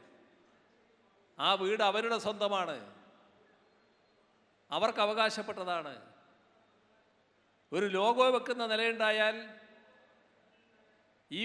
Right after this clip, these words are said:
വീട് ഇങ്ങനെ കൊടുത്തൊരു വീടാണ് എന്ന് പറഞ്ഞുകൊണ്ട് അവരുടെ അഭിമാനത്തെ ചോദ്യം ചെയ്യലാണ്. ഞങ്ങൾ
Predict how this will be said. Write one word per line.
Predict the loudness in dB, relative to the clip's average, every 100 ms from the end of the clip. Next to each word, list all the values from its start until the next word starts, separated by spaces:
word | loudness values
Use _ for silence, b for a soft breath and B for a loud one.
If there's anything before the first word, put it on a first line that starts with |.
| -2
വീട് | -2 -2
ഇങ്ങനെ | -2 -2 0
കൊടുത്തൊരു | -2 0 2 0 0
വീടാണ് | 4 6 6 2
എന്ന് | 0 0
പറഞ്ഞുകൊണ്ട് | 0 -2 -2 0
അവരുടെ | 0 0 0 0
അഭിമാനത്തെ | 2 2 2 2 -4
ചോദ്യം | -2 -2 -2
ചെയ്യലാണ്. | -2 0 0 -2 -8 -14 -20 -20 -20 _ _ _ _ _ _ _ _ _ _ _
ഞങ്ങൾ | 0 2 6